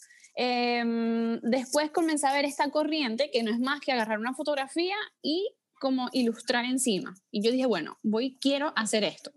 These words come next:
Fue muy como un proyecto personal. Este, a medida que voy desarrollando, me, me propuse hacer un reto de cien fotos, ¿ok? Agarraba cien fotos de, de marcas y estas las intervenía como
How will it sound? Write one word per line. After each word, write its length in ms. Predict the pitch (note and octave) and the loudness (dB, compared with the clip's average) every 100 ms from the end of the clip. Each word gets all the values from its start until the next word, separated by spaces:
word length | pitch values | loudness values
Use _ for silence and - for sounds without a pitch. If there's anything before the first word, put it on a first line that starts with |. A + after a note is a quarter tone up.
| - | -14
Fue 260 | - A#3 | -2 0
muy 320 | A#3+ C#4 D#4 D#4 | 2 2 2 2
como 220 | D4+ C4+ | 2 2
un 80 | A#3 | 2
proyecto 400 | B3+ B3+ C4 B3+ | 2 2 0 0
personal. 560 | A3+ G#3+ G3+ E3 F#3 - - - - - - | 0 2 2 0 -4 -10 -16 -16 -14 -16 -4
Este, 600 | - A#3+ A#3+ A3+ - B3+ - | 0 2 0 -2 0 0 0
a 140 | C4 | 0
medida 480 | C4 A#3+ D4 E4+ D#4 | 0 2 2 0 0
que 100 | C4 | 2
voy 160 | B3+ | 2
desarrollando, 760 | C#4+ D4+ D#4+ E4 D4+ B3+ B3 C4+ | 2 0 0 0 0 0 2 0
me, 560 | B3+ B3 A#3 G#3+ G#3 - | 0 0 0 0 0 0
me 200 | A#3 A3+ | -2 0
propuse 380 | A#3+ A3+ C4 D4 | -2 0 0 0
hacer 340 | D4+ E4 D#4+ | 2 0 0
un 300 | C#4+ C#4+ C#4+ | -4 -2 -2
reto 260 | C#4 E4 D4+ | -2 -2 0
de 100 | C#4 | -2
cien 280 | - A#3+ A#3+ | -2 -2 -2
fotos, 480 | - E3 - - - | -2 -2 -4 -16 -18
¿ok? 100 | - A#3+ | -6 -2
Agarraba 400 | A3 G3 G3 A#3 | 0 0 0 -2
cien 260 | A#3 C#4 D4+ | -2 -4 -2
fotos 400 | D#4+ D4+ D#4+ C#4 | -2 -2 -2 0
de, 240 | F#3+ G3 | 0 0
de 140 | F#3+ G3+ | 0 0
marcas 680 | D4+ C#4 B3+ C#4 D#4 - - | 0 0 -2 -2 -4 -6 -6
y 240 | C#4+ D#4+ | -2 -2
estas 380 | C#4 A3+ A#3 B3 | -2 -4 -2 -2
las 220 | C4 B3 | -2 -2
intervenía 460 | A#3+ A3 G3+ A3 D#4 C#4+ | -2 -2 -2 -2 -2 0
como 600 | C4 B3 B3 B3 C#4 | 0 0 -2 -2 -4